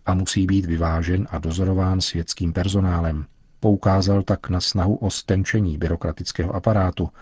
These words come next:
a také na relativizaci role financí při fungování centrální administrativy církve, čili římské kurie. Zavádíme do života nejlepší možné způsoby řízení.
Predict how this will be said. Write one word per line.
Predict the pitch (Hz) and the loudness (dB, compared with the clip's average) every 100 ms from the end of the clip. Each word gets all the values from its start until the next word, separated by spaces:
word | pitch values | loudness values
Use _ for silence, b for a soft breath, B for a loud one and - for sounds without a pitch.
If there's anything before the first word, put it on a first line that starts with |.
| B B B | B B B
a | 101 | -2
také | - - 120 120 | -2 0 4 4
na | 110 - | 2 0
relativizaci | 87 87 87 92 95 101 - 90 | 0 0 0 0 0 0 0 -2
role | 90 90 | 0 -2
financí | 92 87 87 - 92 98 - B B | 0 0 0 0 2 2 0 B B
při | B 117 | B -2
fungování | - 107 101 95 95 95 98 | 0 0 2 2 2 2 0
centrální | - 85 85 87 90 92 95 | 0 -2 -2 0 0 0 -2
administrativy | 90 90 92 - - 87 85 82 | -2 0 0 -2 -2 -4 -2 -4
církve, | - 98 101 - 101 - B B B | -2 0 0 0 0 0 B B B
čili | - 110 | 0 2
římské | 101 82 82 - 85 | 2 0 -2 -2 -2
kurie. | - 95 90 80 - - - _ - _ - | 0 2 2 0 -6 -20 -20 _ -20 _ 0
Zavádíme | 104 117 117 117 120 | 4 6 4 4 4
do | 104 92 | 4 4
života | 98 101 - | 2 2 2
nejlepší | 98 98 101 104 - 104 | 2 4 4 2 0 0
možné | 95 90 98 | 2 2 2
způsoby | 98 - 92 - 90 | 0 -2 -4 -2 0
řízení. | 90 90 92 95 78 | 2 2 2 2 0